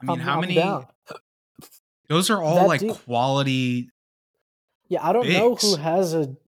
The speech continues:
Speaker 2: like, just thinking about even the top four we're talking about, I don't think there's another, I don't, the Heat aren't that deep. The Bucks, I don't think, are that deep. Maybe they're close,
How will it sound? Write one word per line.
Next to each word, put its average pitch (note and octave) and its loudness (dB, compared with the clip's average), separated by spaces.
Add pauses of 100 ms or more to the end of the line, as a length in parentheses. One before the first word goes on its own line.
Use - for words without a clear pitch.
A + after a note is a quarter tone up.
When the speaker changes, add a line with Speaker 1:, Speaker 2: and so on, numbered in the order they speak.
(640)
Speaker 2:
like, D#3+ 0
just F3+ -6
thinking G3+ -4
about E3+ 2
even F3+ 0
the D#3+ -2
top E3 -2
four E3+ 2
we're C3 -4
talking B2+ -4
about, G#2+ -8 (840)
I D3+ 0
don't F3+ 0
think E3+ -6 (140)
there's D3+ 2
another, C3+ 0 (920)
I C3+ -6
don't, A#2+ -8
the B2 -6
Heat G#3 -4
aren't F#3 2
that E3+ 0
deep. E3 -2 (960)
The C#3+ -10
Bucks, E3 -2
I F3+ 0
don't F3+ -10
think, F#3+ -10
are G#3+ 0
that G#3+ -2
deep. G#3+ -6
Maybe F#3+ -2
they're F3 4
close, C#3+ -2